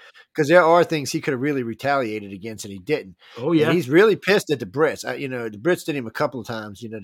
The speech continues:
Speaker 1: that have managed to, uh, what's that one missile they got that's been wreaking havoc in Russia? Uh, oh, I forgot what they call it.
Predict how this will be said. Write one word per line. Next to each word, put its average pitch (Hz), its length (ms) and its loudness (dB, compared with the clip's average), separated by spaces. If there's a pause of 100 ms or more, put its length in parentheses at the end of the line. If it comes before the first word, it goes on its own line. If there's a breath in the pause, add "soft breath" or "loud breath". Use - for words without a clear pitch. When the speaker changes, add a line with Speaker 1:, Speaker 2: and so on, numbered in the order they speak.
(100)
Speaker 1:
that 117 120 -2
have 104 120 -10 (400)
managed 135 440 -6
to, 107 140 -6
uh, 110 140 -6 (380 soft breath)
what's 156 200 -8
that 127 160 -2
one 131 220 -4
missile 135 280 -4
they 131 160 -2
got 139 420 -2
that's 104 160 -18
been 101 160 -12
wreaking 127 280 -6
havoc 131 400 -4
in 123 120 -6
Russia? 139 420 -4 (540 soft breath)
Uh, 107 440 -6
oh, - 260 -6
I - 60 -12
forgot 95 280 -10
what 92 80 -18
they 92 100 -10
call 85 340 -8
it. - 100 -18